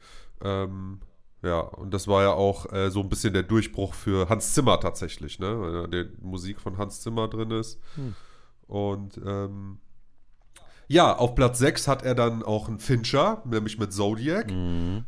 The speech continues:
Speaker 1: Ähm, großartiger Film, ich hab den bestimmt zwanzig Mal gesehen, so toll find ich den.
Speaker 2: <laughs>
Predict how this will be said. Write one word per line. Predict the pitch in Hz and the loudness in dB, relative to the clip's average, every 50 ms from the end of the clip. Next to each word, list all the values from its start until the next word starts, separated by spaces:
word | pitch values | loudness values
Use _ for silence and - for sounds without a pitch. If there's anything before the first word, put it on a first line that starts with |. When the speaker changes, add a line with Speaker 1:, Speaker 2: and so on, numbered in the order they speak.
| - - | -6 0
Speaker 1:
Ähm, | 110 117 117 117 113 117 113 110 | 2 2 4 2 2 -2 -4 -4
großartiger | - - 110 110 120 117 120 127 131 143 139 139 143 143 | -2 2 4 4 6 6 6 4 4 4 4 4 4 4
Film, | - 151 151 170 170 | 4 4 4 4 2
ich | - - | 2 0
hab | 110 - | 0 2
den | - 113 101 | 2 -2 -2
bestimmt | 107 - 123 104 - | 0 -2 -4 -4 -2
zwanzig | - 120 113 117 113 - | -2 -2 -2 -2 -4 -4
Mal | - 113 104 | 0 0 2
gesehen, | 104 104 107 101 - 107 135 156 156 | 2 4 4 4 4 4 2 0 -2
so | 139 135 | -4 -4
toll | 123 - 127 127 123 | -2 0 0 0 0
find | 127 143 139 | 0 2 4
ich | 139 - | 4 4
den. | 143 127 160 165 170 175 135 98 | 4 2 2 0 0 0 -2 -4
Speaker 2:
<laughs> | - | -6